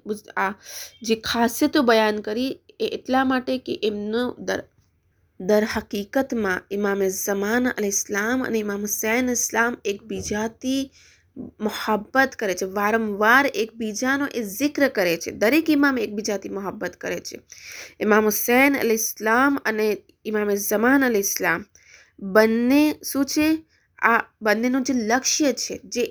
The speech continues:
એઇમ છે, જે મંઝિલ છે, એ એક જ છે. એ શું છે કે દી-, એક દીનને હિફાજત કરવાવાળા. એટલે ઇમામે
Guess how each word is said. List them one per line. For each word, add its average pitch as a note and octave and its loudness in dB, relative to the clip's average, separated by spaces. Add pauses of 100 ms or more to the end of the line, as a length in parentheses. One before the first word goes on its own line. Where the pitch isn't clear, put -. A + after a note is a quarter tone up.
એઇમ C#4 4
છે, B3 -4
જે G3+ -4
મંઝિલ A3 0
છે, D4+ -2 (420)
એ G3+ -4
એક G#3 2
જ F3+ 2
છે. - -10 (380)
એ - -8
શું A#3+ -2
છે C#4+ 2 (640)
કે D4+ 0
દી-, G#3+ -6
એક G#3 2
દીનને B3 0
હિફાજત G#3+ 0
કરવાવાળા. F#3+ -2
એટલે F#3 -6
ઇમામે A3 -2